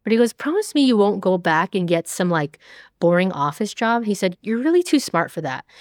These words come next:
He said, "You'd be surprised at what happens when you allow yourself to rise to the occasion."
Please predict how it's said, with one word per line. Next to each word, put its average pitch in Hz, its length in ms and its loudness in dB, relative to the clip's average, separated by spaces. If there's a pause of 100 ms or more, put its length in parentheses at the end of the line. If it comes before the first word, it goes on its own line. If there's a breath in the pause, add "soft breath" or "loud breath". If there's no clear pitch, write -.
(100)
He 185 100 -2
said, 185 240 0
"You'd 220 220 0
be 269 140 2
surprised 175 840 -2 (340 soft breath)
at 165 160 0
what 170 140 0
happens 170 560 -4
when 160 180 -6
you 160 180 -6
allow 160 420 0
yourself 190 640 -4
to - 140 -8
rise 151 520 -2
to - 120 -6
the 143 160 -4
occasion." 139 520 -12